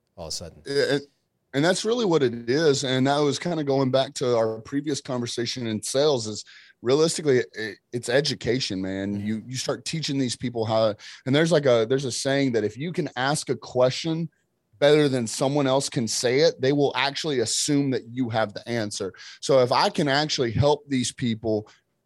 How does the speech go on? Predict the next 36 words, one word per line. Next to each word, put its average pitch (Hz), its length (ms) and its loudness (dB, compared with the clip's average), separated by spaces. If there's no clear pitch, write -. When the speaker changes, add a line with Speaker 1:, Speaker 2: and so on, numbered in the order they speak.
Speaker 2:
ask 151 420 -2
questions 127 760 2
in 135 160 0
my 135 220 -2
education 127 800 -2
before 131 380 2
they 156 120 4
can 143 140 -2
even 135 220 2
wrap 127 260 0
their 117 160 0
head 127 240 4
around 110 420 0
how 117 300 2
to 123 180 0
ask 113 340 -2
it, 175 180 0
they're 151 100 0
just 156 160 -2
gonna 170 200 0
assume 151 440 0
that 131 140 4
I'm 127 160 2
the 123 100 2
authority 123 400 -2
in 117 80 -2
the 110 60 -4
space 113 300 -4
that 104 120 -4
has 104 200 -2
the 95 60 -6
answers. 113 460 -2
But 107 200 0
a 107 80 4
hundred 143 260 2
percent, 120 460 -2